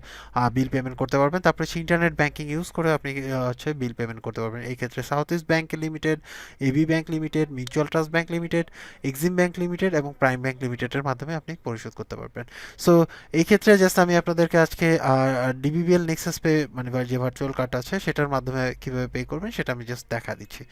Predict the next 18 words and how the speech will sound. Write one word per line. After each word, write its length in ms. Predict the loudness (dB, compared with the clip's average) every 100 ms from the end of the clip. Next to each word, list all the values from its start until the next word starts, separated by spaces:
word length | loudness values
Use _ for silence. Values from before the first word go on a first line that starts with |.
| -20 -16 4
So, 60 | 8
এই 120 | 8
ক্ষেত্রে 280 | 6 6 6
বলে 200 | 8 8
রাখি 200 | 6 6
যে 140 | 8
আপনি 240 | 8 8 2
চাইলে 240 | 4 4
কিন্তু 360 | -4 -4 -2 0
এটা, 340 | 6 6 8
আহ, 100 | 4
মোবাইল 300 | 2 4 4
থেকেও 240 | 4 4 4
পেমেন্ট 300 | 4 2 -4
করতে 200 | -2 2
পারবেন, 280 | 2 2 0
আপনি 200 | 0 0
চাইলে 420 | 0 2 0